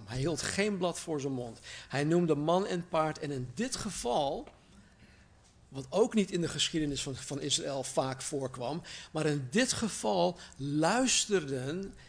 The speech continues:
Zerubbabel, Jozua en het overblijfsel van het volk naar de stem van de Heere,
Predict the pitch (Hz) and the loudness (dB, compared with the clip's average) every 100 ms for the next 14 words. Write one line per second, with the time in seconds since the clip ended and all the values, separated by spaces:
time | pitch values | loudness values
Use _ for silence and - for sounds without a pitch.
0 | - 123 117 170 147 135 160 180 175 175 | -12 -2 4 6 4 4 4 4 2 0
1 | 175 135 143 165 165 165 147 139 139 - | -2 0 4 6 6 4 2 0 -4 -16
2 | - 143 135 131 - 170 180 165 135 139 | -12 -4 -4 -4 2 4 4 2 0 0
3 | 139 - 127 139 131 127 - 143 135 120 | -2 -4 -4 -4 -4 -6 -2 0 0 -2
4 | 123 143 160 180 185 - - - - - | -4 -2 0 -2 -4 -12 -20 -2 4 4
5 | - 160 160 156 151 139 120 131 160 160 | 4 0 0 -2 -4 -2 -2 -2 0 0
6 | 156 | -2